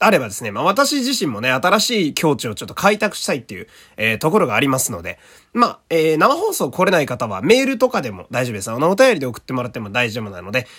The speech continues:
えー、できれば明日の生放送でですね、ちょっとコメントで、「お前こんなんやれるんちゃうか」を、えー、送っていただけると助かりますという、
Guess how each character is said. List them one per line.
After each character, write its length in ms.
え 100
ー、 20
で 100
き 60
れ 80
ば 140
明 40
日 200
の 60
生 240
放 220
送 220
で 80
で 100
す 80
ね、 220
ち 80
ょ 20
っ 40
と 60
コ 120
メ 100
ン 80
ト 100
で、 200
「お 80
前 220
こ 160
ん 100
な 80
ん 120
や 120
れ 80
る 120
ん 80
ち 120
ゃ 60
う 80
か」 120
を、 140
え 140
ー、 40
送 140
っ 20
て 120
い 80
た 80
だ 100
け 80
る 60
と 120
助 280
か 80
り 80
ま 80
す 80
と 100
い 40
う、 60